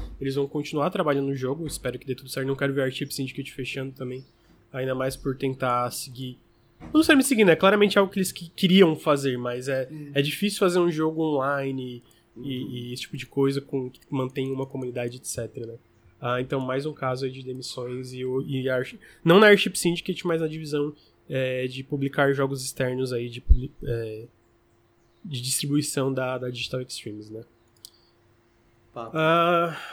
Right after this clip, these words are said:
Speaker 1: em seguida... Eu vou, não, o Broken Worlds eu vou deixar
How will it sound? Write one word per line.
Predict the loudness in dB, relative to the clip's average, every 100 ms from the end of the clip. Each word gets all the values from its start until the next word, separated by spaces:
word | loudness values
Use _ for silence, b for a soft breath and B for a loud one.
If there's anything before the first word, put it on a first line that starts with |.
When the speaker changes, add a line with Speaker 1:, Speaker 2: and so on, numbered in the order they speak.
| B -2
Speaker 1:
em | -2
seguida... | 0 -2 0 -2 6 8 8 6 4 4 2 -4 B B _ _ _ _ _ _ _ _ _ _ _
Eu | -14
vou, | -12 -10
não, | -12
o | -12 -8
Broken | -6 -6 -4
Worlds | -6 -6
eu | -10
vou |
deixar | -10 -8 -8